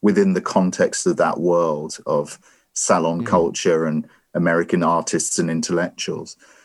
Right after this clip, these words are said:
Speaker 1: So that's something that I'd really love to develop more,
Speaker 2: Mm,
Speaker 1: but,
Speaker 2: mm.
Speaker 1: um, I haven't got round to formally beginning a writing project on that. That essay in the Baha'i World website was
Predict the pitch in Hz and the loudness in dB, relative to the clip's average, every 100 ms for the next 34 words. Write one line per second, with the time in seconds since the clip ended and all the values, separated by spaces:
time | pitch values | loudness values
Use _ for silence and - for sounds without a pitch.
0 | _ - - 107 101 101 - 127 - - | _ -2 4 4 4 0 2 0 2 -2
1 | - 107 92 95 87 80 85 92 87 90 | 2 2 2 2 2 0 2 0 2 0
2 | 85 - 85 - - _ _ _ _ _ | -2 -4 -6 -6 -14 _ _ _ _ _
3 | _ - - 95 87 85 80 87 82 73 | _ -6 -2 0 2 0 -2 -2 -2 -2
4 | 78 - _ _ 156 151 78 82 69 - | -6 -12 _ _ -10 -10 -2 -2 -2 -4
5 | 123 87 82 82 78 - 85 92 87 80 | -2 0 -2 -4 -6 -6 -4 -2 -2 -2
6 | 69 82 - 80 76 76 - - 80 78 | -2 -2 -2 -2 -2 -2 -2 -2 0 0
7 | 73 - _ _ - 85 78 76 73 73 | -4 -10 _ _ -4 -2 0 -2 -4 -6
8 | - _ _ _ _ - 87 80 80 - | -10 _ _ _ _ -6 -2 -2 -2 -4
9 | - _ _ 90 80 78 80 76 82 73 | -8 _ _ 0 2 0 -2 -2 -2 -2
10 | 76 - 76 76 73 - 95 - _ 95 | -4 -6 -6 -4 -2 2 2 0 _ 0
11 | 92 92 85 85 80 82 85 80 85 80 | 2 2 2 2 0 2 2 2 4 2
12 | 76 - 78 71 - 80 76 76 78 - | 0 0 0 0 -2 -2 -2 -4 -4 -4